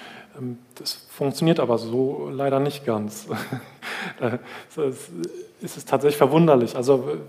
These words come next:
äh, in den Orten, wo wir was gefunden haben, ähm, bezüglich religiösen Klimaengagements, Umweltengagements, ist es häufig so, wenn die Leute darüber sprechen, was sie tun, dann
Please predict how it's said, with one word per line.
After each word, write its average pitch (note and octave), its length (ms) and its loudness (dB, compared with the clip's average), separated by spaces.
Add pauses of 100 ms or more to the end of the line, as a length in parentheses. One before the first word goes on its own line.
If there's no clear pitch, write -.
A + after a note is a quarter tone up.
(260)
äh, - 20 -6
in E3+ 160 -6 (280)
den E3+ 160 8
Orten, D#3+ 300 6
wo C#3 160 2
wir C3+ 80 6
was C3 220 6
gefunden F3 640 4
haben, F3+ 580 4
ähm, D3+ 280 -4
bezüglich C3+ 640 -6
religiösen C3 800 2
Klimaengagements, B2 920 2
Umweltengagements, D3 960 -2 (1400)
ist - 160 -10
es - 160 -4
häufig C#3 300 6
so, D#3 280 2
wenn D#3 120 4
die C#3 80 0
Leute C3+ 380 2
darüber A#2+ 440 -2
sprechen, E3 420 0
was B2 180 2
sie B2 100 -6
tun, G3 500 -2 (440)
dann E3+ 460 -2